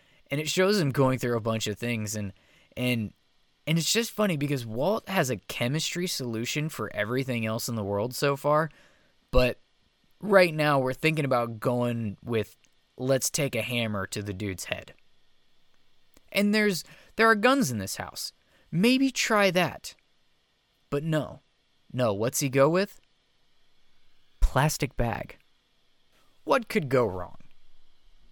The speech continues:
And he's on it. He's ready. It's finally happening.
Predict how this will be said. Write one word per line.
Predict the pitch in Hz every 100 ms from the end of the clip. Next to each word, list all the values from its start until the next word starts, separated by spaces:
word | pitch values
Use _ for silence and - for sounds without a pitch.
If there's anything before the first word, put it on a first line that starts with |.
| - - - - -
And | 147
he's | 156 123
on | 113 87
it. | -
He's | - 131 113
ready. | 120 107 92 - -
It's | - -
finally | 165 156 135 117
happening. | 107 92 85 82